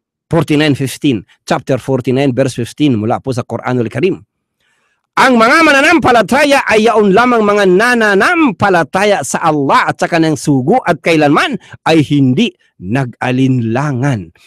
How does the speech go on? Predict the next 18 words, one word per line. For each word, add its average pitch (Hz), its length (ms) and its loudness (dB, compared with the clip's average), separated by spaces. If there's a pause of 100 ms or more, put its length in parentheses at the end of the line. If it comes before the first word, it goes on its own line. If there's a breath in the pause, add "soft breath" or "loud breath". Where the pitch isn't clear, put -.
(120 soft breath)
Kailanman 240 640 2 (240 loud breath)
ay 196 160 4
hindi 175 320 2
nagduda. 165 560 0 (1600)
Wala 190 240 2
kang 269 160 2
kaduda-duda. 294 560 2 (1500 soft breath)
Tiyak 185 400 0
na 233 80 0
pananalig. 247 640 2 (1900)
Ang 311 240 2
Muslim 131 480 -2
minsan 135 560 0
ay 127 160 -2
nagkakaroon 127 800 -4
siya 123 240 -6
ng 101 160 -6
pagdududa. 95 640 -10